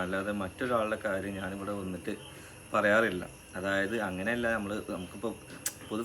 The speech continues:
സമൂഹത്തിന് ചെയ്യേണ്ടത് നമ്മൾ ചെയ്യും. ഇപ്പോൾ വയനാട്ടിലെ കാര്യമാണെങ്കിൽ നമ്മളെ കൊണ്ട് ചെയ്യാൻ പറ്റുന്നത് ഇപ്പോൾ ആളുകളിലോട്ട് എത്തിച്ച് അത് എല്ലാവർക്കും അറിയുന്ന കാര്യമാണ്. പക്ഷേ നമ്മളെ സബ്സ്ക്രൈബേഴ്സിനോട് പറ്റുന്നത് സഹായിക്കാൻ പറയാനുള്ള ഒരു ഓപ്ഷനൊക്കെ നമുക്ക്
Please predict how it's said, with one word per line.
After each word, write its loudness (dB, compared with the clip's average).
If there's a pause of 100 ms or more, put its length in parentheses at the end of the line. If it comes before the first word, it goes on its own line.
സമൂഹത്തിന് 4
ചെയ്യേണ്ടത് 4
നമ്മൾ 2
ചെയ്യും. 2
ഇപ്പോൾ 0
വയനാട്ടിലെ -2
കാര്യമാണെങ്കിൽ -2
നമ്മളെ -4
കൊണ്ട് -6 (100)
ചെയ്യാൻ 2
പറ്റുന്നത് -4 (380)
ഇപ്പോൾ -2
ആളുകളിലോട്ട് 2
എത്തിച്ച് -6
അത് 0 (140)
എല്ലാവർക്കും 0
അറിയുന്ന 4
കാര്യമാണ്. 2
പക്ഷേ -4
നമ്മളെ -2
സബ്സ്ക്രൈബേഴ്സിനോട് -2
പറ്റുന്നത് -2 (520)
സഹായിക്കാൻ 4
പറയാനുള്ള 4
ഒരു 0
ഓപ്ഷനൊക്കെ -4 (100)
നമുക്ക് -4